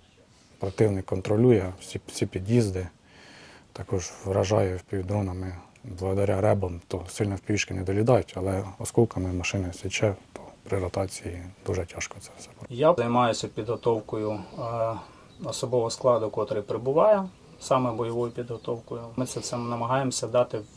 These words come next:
Speaker 2: дуже в стислі короткі терміни і підготувати бійців. Тому що люди, котрі прийшли з учебки, е, грубо кажучи, вони проходять, ну, це є Б З В П,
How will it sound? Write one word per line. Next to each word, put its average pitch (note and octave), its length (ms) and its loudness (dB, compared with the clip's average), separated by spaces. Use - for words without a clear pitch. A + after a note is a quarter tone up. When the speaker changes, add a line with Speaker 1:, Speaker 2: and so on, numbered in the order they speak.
Speaker 2:
дуже A#2 500 -2
в - 280 -12
стислі - 380 -6
короткі A#2+ 380 -2
терміни D#3+ 460 0
і - 20 -8
підготувати B2+ 580 -2
бійців. A#2 340 -10
Тому B2 200 -6
що B2+ 220 -2
люди, C3 240 0
котрі B2+ 320 -4
прийшли B2 600 -2
з A#2 320 -2
учебки, C4+ 520 6
е, G#2 160 6
грубо A2+ 600 0
кажучи, G#2 460 0
вони D3 640 2
проходять, C#3 540 4
ну, - 140 2
це D3 180 0
є B2 180 2
Б G#2+ 180 4
З G#2+ 80 -8
В A2 180 2
П, A2 200 -4